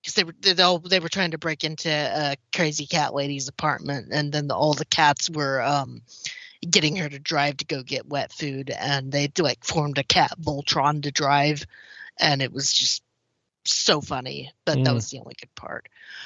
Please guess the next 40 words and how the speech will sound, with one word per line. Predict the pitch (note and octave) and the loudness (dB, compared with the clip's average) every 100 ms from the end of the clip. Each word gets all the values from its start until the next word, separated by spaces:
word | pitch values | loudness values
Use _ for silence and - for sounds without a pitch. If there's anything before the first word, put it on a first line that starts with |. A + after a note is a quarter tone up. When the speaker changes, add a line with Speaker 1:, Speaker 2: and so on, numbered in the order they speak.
| - | -10
Speaker 1:
How | - F#4 | 4 6
do | |
we | G#4+ | 8
get | A4+ G#4+ G4+ | 8 8 8
on | |
this? | B3+ F#3+ | 6 2
Oh, | - C#4+ | 4 6
yeah, | B3 G3+ | 6 6
Nopons. | A#3+ G#3+ A#3 G3+ D3+ A#2 - - - - - - | 4 4 2 2 0 -8 -20 -20 -20 -20 -16 4
Um, | A#3+ G#3+ G3 F#3+ - - | 6 6 4 -4 -6 6
Speaker 2:
Meh, | A4+ | 10
meh, | F4 | 10
meh. | C4+ A#3 - - - _ | 10 8 4 -4 -20 _
Speaker 1:
<laughs> | _ - - G#3+ | _ -18 -16 -2
these, | C4 C4 | 0 0
these | - C4+ - | 0 -2 0
characters, | C#4 B3 A#3+ A#3+ G#3 | 2 2 2 -2 0
I | G3+ | 2
guess, | A3 G#3+ | 2 -2
can | - G3+ | -4 -10
become | F#3 G3 G3+ F#3+ | -10 -8 -8 -6
the | F3 | -6
heroes | F3+ F3+ F3 E3 | -2 0 0 0
that | F3 E3 | 0 2
act | D#3+ D#3+ - | 2 0 -2
as | D#3+ | -10
a | D3 - | -10 -6
temporary | F3+ E3 D#3+ D#3 | -6 -2 0 0
seventh | D3+ D#3 D3 - | 0 -2 -4 -6
party | - D3 C3+ | -2 -2 -4
member. | B2+ - - - - _ - - - - - | -12 -16 -16 -16 -18 _ -20 -20 -18 -8 -4
And | D3+ D3 | -2 0
then | D3+ | 0
you've | D3+ D#3 | 2 4
also | D3+ - | 6 4
got | E3+ D3+ A#2 | 4 2 2
another | D#3 D3+ | -2 -2
character | - A3+ D4+ E4 | 6 8 10 10
Speaker 2:
Temporary? | F#3+ B2+ A2+ A2+ | 10 10 8 6
Speaker 1:
named, | C3 | 2